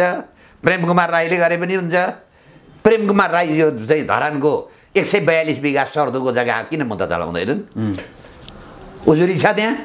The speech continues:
Speaker 1: त्यस्तो जग्गा त कति दर्ता गरे, गरे। किन? इन्द्रजित राई हामीले सेटिङमा पठाएका।
Speaker 2: उम्।
Speaker 1: हरेक सरकार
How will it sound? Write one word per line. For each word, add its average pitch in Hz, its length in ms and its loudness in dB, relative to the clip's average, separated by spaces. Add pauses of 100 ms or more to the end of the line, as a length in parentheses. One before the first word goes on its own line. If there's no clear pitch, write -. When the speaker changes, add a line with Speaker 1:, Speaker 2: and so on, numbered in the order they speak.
(1600)
Speaker 1:
त्यस्तो 214 240 4
जग्गा 180 220 2
त 185 160 0
कति 190 180 2
दर्ता 185 320 2
गरे, 185 200 0
गरे। 190 460 -2 (400)
किन? 180 240 0 (920)
इन्द्रजित 170 400 2
राई 185 280 2
हामीले 143 320 2
सेटिङमा 160 460 -2
पठाएका। 67 640 -4
Speaker 2:
उम्। 104 220 -4 (920)
Speaker 1:
हरेक 247 420 2
सरकार 202 720 0